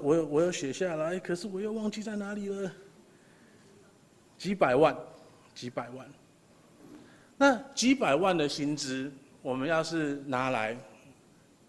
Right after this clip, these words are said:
就是救济穷人的话，那是不是可以救很多很多很多的人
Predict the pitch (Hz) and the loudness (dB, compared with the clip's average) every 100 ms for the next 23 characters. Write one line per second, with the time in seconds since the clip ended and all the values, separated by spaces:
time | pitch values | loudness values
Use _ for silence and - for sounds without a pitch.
0 | _ - 156 151 143 233 185 156 190 156 | _ -2 0 0 2 4 4 2 -4 -4
1 | - 131 123 113 113 131 117 - - - | -2 0 0 -2 -2 0 -2 -4 -18 -20
2 | - - 170 185 175 160 151 117 151 135 | -8 2 2 4 0 2 2 2 2 2
3 | 117 - 113 107 127 127 123 110 120 127 | 2 -2 -8 -6 -6 -6 -6 -8 -6 -6
4 | 113 101 107 104 | -6 -8 -8 -8